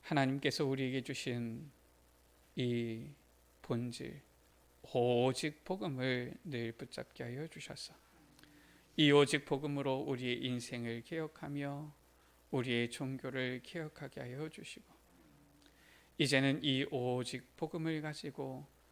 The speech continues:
저 현장 가운데 나가 문화를 개혁하는 그리스도의 증인으로 서게 하여 주옵소서. 하나님께서 주신 이 새로운 한 달, 말씀 따라가며 말씀의 응답을 체험하는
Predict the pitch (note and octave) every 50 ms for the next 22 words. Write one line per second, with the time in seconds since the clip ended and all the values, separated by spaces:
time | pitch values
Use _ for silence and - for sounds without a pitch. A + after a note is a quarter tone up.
0 | _ _ _ - - - B2 A2+ B2 B2+ B2 - B2 A#2+ B2 A#2+ - - - B2
1 | A#2+ A#2+ A#2 A#2+ - - C3+ C3 - - C3 C#3+ C#3 - - - - - - -
2 | - F3+ D3 D3+ D#3 E3+ F3+ E3 E3+ F#3 F3+ F3+ F3+ - F#3+ F#3 F3 F3 - -
3 | F3+ E3+ D#3+ D#3+ D#3+ - - C#3+ C#3 C3 - - - C3+ B2+ B2 - - - C3
4 | B2 A#2+ A#2+ A#2 A#2 - B2 B2 B2 - - B2+ - B2+ A#2+ A#2+ B2+ D3 D#3 D3+
5 | D#3 D3+ - - F3+ D#3 C3 B2+ - - B2+ A#2+ - - - - - - - -
6 | - - - - - - - - - - - - - - - - - - - -
7 | - - - - - - - - - - - - - F#3 D#3 C3+ C3 C3+ C3 B2
8 | - C3+ - D3 B2 - C3+ - - C3+ A#2 A#2+ - C3+ A#2+ A#2+ A#2 - - C3
9 | - A#2 A2+ A2+ A#2 - - E3+ D#3+ C#3+ B2+ B2+ B2 C3 B2 - - - - -
10 | - - _ _ - E3+ D#3 C#3 C#3 D3 D3 - - A3 G3+ G#3 - A3+ G3+ G3+
11 | G#3 F#3+ G3+ G3 F#3+ G3+ G3 G3 G3+ G#3+ G#3+ A3 A3+ - - - A3 G#3 A3 G#3+
12 | F#3+ E3+ D#3+ D#3+ D#3 D#3+ D#3+ D#3 D3 - - - - G#3 G3+ E3+ C3+ A#2+ A#2 A#2+
13 | C3 C3+ B2+ B2+ B2 B2 B2+